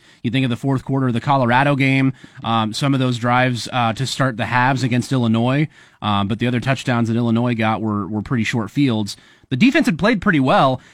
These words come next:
and Minnesota, again, their schedule, South Dakota State, Fresno State, Georgia Southern, Purdue, and Illinois, uh, rushing offense, they only averaged a hundred and fifty-nine yards per game.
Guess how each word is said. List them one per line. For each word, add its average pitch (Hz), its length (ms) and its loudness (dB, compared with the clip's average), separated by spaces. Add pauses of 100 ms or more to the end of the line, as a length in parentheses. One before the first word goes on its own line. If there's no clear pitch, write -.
and 143 160 2
Minnesota, 175 760 2 (840)
again, 131 580 0
their 143 240 0
schedule, 143 640 0
South 147 300 0
Dakota 160 320 0
State, 147 340 -2
Fresno 147 420 0
State, 139 360 -2
Georgia 135 340 0
Southern, 135 420 0
Purdue, 131 540 2
and 113 160 -4
Illinois, 120 680 0 (360)
uh, 101 260 -2
rushing 147 420 2
offense, 135 480 2
they 151 240 -2
only 185 240 0
averaged 123 480 -2
a 98 60 -4
hundred 139 260 -2
and 110 120 -2
fifty-nine 117 600 -2
yards 110 260 0
per - 220 -8
game. 98 420 -4